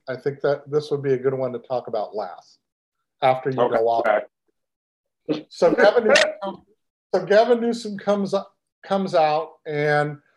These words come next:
Speaker 1: uh, signed Senate Bill thirteen twenty-seven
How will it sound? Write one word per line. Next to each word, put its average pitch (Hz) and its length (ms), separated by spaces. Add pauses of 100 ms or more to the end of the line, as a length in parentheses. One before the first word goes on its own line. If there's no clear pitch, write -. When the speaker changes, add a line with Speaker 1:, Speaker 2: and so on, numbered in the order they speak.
(640)
Speaker 1:
uh, 143 260
signed 175 480
Senate 180 380
Bill 175 200
thirteen 190 580
twenty-seven 151 840